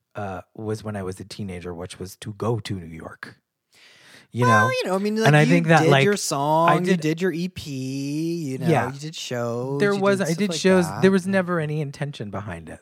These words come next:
Speaker 1: though. Uh, not really. Except for, I loved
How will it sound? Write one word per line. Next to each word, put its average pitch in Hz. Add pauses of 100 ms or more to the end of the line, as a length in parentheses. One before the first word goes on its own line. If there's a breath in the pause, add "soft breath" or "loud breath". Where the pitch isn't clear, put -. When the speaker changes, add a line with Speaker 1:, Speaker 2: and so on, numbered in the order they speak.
Speaker 1:
though. - (120)
Uh, 107
not 107
really. 104 (560 soft breath)
Except 139
for, 131 (1700)
I 139
loved 113